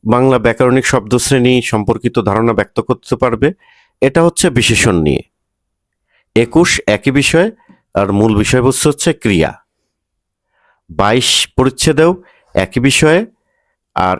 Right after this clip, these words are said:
এর মূল বিষয়বস্তু হচ্ছে ক্রিয়া বিশেষণ। তেইশ,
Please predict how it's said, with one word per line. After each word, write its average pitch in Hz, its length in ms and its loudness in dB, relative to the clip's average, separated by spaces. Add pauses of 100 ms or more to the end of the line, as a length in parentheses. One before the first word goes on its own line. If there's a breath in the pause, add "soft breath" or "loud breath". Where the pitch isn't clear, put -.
(100)
এর 92 180 2
মূল 107 220 2
বিষয়বস্তু 127 500 0
হচ্ছে 143 220 0
ক্রিয়া 113 420 -2 (160)
বিশেষণ। 87 480 -2 (1900 soft breath)
তেইশ, 156 560 0